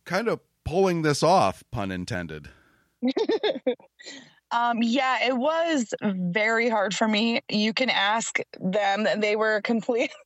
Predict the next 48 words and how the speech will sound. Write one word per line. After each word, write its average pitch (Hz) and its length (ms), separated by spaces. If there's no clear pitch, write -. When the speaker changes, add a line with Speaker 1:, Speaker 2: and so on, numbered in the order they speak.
Speaker 2:
<laughs> - 300
they 240 160
had 240 120
to 240 60
talk. 233 420
Like, 262 180
I 302 120
was 403 180
a 359 60
nervous 254 420
wreck. 190 460
I, 247 180
I 254 60
think 311 200
I 359 120
did 254 200
fairly 277 300
well 226 300
otherwise. 185 800
Um, 214 520
there 240 140
was 247 200
one 240 240
that 233 260
we 233 140
ended 220 220
up 208 120
redoing 202 720
'cause 208 160
I, 170 220
I 175 100
messed 196 260
up 214 120
the 190 100
wording 185 400
by, 165 160
like, 160 220
two 208 200
words. 175 800
Speaker 1:
Mm. 120 60
Speaker 2:
But 202 160
it 208 100
was, 208 260
it, 254 160
you 262 80
know, 240 140
it 240 120
happens. 220 760